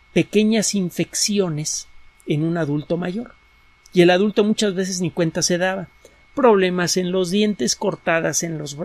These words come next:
en, en las manos, eh, o, eh, mi-, agentes infecciosos respiratorios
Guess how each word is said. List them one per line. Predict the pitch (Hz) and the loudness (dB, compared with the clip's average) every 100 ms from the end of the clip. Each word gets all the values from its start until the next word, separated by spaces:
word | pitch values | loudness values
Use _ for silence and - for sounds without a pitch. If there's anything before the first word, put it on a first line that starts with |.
| - | -8
en, | 165 - - - | -8 -6 -8 -6
en | 156 | -6
las | 156 139 | -4 0
manos, | 170 190 190 190 185 - - - - _ _ _ _ _ _ _ _ _ _ _ - | 2 2 0 -4 -6 -10 -16 -20 -20 _ _ _ _ _ _ _ _ _ _ _ 0
eh, | 196 190 - 370 _ _ _ _ _ - - 427 359 214 202 - _ _ _ - | 2 0 -4 -10 _ _ _ _ _ -20 -20 -14 -6 -4 -4 -8 _ _ _ 0
o, | 151 196 | 2 2
eh, | - 208 214 247 | 4 2 2 -2
mi-, | 226 214 175 381 | 2 4 2 0
agentes | 247 185 247 240 240 - | 0 2 4 4 2 0
infecciosos | 202 170 185 - 214 185 202 175 170 | 0 -2 -4 -2 0 0 0 -6 -6
respiratorios | 165 - - 170 156 - 196 175 165 160 - - | -8 -8 -4 -2 -2 -2 -2 -2 -4 -6 -10 -10